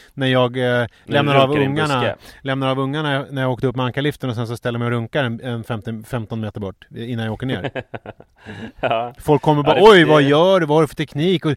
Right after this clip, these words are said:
Speaker 1: "Ja, du kör liksom någon slags vänstervinkel där, trots att du kör med högerhanden." Och intressant, det blir inte kallt utomhus och sådär. Eh,
Speaker 2: Och du hade svar på allt?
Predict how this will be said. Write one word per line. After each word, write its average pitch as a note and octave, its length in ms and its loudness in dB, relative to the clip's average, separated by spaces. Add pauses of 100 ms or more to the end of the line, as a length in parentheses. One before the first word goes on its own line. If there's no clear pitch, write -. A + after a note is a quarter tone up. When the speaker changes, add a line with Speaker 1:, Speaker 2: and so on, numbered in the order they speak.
(200)
Speaker 1:
"Ja, D#3+ 80 0
du B2 160 -2
kör G#3+ 360 0
liksom F3 320 -4
någon F3 240 -2
slags - 280 -4 (260)
vänstervinkel D#3+ 1300 0
där, G2+ 220 -4
trots C#3 360 -4
att C3 60 -6
du C3 80 -4
kör B2 180 -2
med A#2+ 120 -2
högerhanden." C3+ 720 -2
Och C#3 280 -4
intressant, F3 520 -2
det D#3 60 -12
blir E3 140 -2
inte F3 180 -4
kallt F3 480 0
utomhus C#3 640 -4
och A#2 120 -8
sådär. F#2+ 260 -8 (720)
Eh, G2 580 -8
Speaker 2:
Och A#2+ 80 -6
du B2 60 -4
hade C3 240 -4
svar B2 220 -2
på G#2 120 -6
allt? - 340 -8